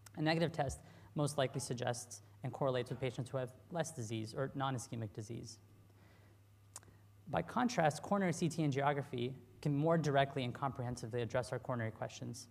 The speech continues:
Uh, before we delve into how coronary C T A, um, can give us this information, let's just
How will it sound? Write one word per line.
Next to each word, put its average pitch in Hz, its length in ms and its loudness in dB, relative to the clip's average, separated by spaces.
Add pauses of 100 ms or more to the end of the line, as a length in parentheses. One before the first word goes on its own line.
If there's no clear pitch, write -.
(420)
Uh, 143 160 -2
before 151 260 4
we 175 80 6
delve 160 280 6
into 165 240 2
how 143 440 0 (160)
coronary 143 280 0
C 131 160 -4
T 131 180 -2
A, 123 220 0 (320)
um, 120 160 -2
can 131 160 -2
give 165 160 4
us 170 80 -2
this - 160 -4
information, 123 580 -4
let's 160 140 0
just 170 180 -4